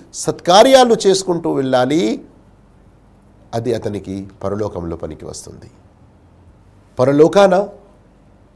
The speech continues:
నరకాగ్ని యొక్క ఇంధనం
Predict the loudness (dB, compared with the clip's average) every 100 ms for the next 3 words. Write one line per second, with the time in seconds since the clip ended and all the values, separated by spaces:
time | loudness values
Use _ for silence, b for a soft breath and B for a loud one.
0 | _ _ _ _ _ _ _ _ _ _
1 | _ _ -2 0 6 6 6 4 2 2
2 | 2 2 2 2 -4